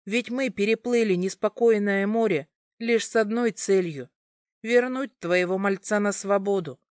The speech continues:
совершить благое, мать его, дело, подруга. Стукнув ту стальным кулаком по плечу, проговорила мечница.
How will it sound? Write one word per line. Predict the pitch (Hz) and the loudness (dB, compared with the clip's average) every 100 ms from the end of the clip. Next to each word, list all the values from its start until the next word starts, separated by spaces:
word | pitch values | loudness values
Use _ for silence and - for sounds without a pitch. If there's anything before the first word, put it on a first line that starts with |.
| _ _ | _ _
совершить | - - 196 208 202 - 214 190 | -10 0 2 2 0 -2 -2 -2
благое, | 185 226 220 285 247 | 0 0 2 0 2
мать | 170 180 180 - | 2 0 -2 -2
его, | 190 196 | 0 0
дело, | 190 226 190 | 2 0 0
подруга. | 131 151 180 175 143 - _ _ _ _ _ _ _ _ _ | -2 -6 -4 -4 -6 -14 _ _ _ _ _ _ _ _ _
Стукнув | - - 269 247 208 202 - | -12 -4 -4 -4 -4 -6 -4
ту | 262 | -4
стальным | 240 - 208 208 233 208 | -4 -2 -2 2 0 -2
кулаком | - 196 196 220 196 | 0 0 2 0 0
по | 190 | -2
плечу, | 196 240 240 330 320 | -4 -4 -2 0 0
проговорила | 190 170 180 185 190 190 | 0 0 2 2 2 0
мечница. | 185 156 - 147 127 - 123 | -2 -4 -6 -10 -12 -12 -12